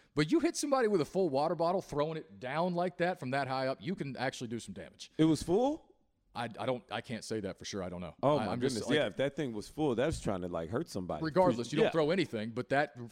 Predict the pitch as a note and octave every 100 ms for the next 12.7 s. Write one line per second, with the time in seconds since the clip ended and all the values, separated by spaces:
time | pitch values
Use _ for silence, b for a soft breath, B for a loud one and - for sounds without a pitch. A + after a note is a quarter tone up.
0 | C#3+ A#2+ - D#3+ B2+ E3+ - A3 C#3+ G3+
1 | G3 C#3+ D3+ D3+ D3+ C#3+ C3 A2+ - A#3+
2 | D#3 G#2+ G3+ G#3 A#3+ G#3 A#3+ B3+ A#3 G3+
3 | G#3 G#3 G3+ G3 E3+ G3 G3+ F3 F3 -
4 | E3 F#3 F#3+ F3 C3 F#3 F#3 F#3 F#3+ F#3+
5 | F#3+ F3 C3 D3+ F3 D3 E3+ F3+ F#3+ G3+
6 | A3 - C3 C#3 E3+ B2+ A2+ C#3+ E3+ -
7 | D3+ E3+ D3+ F3+ - F3+ C#3+ D3+ A#2 D3+
8 | F#3 - C3+ A#2+ C#3+ C#3+ D3 D3+ C#3+ B2
9 | C3+ B2+ B2+ G#2 E3 F#3+ B2+ A#2+ A#2 G#2+
10 | C3 C3 G#2 C3 - B2+ A#2 - A#2+ A2+
11 | A2 G2+ G#2 C#3+ - D#2 _ D3 D#3 F2+
12 | - E3 C4+ C#4+ G3+ C3+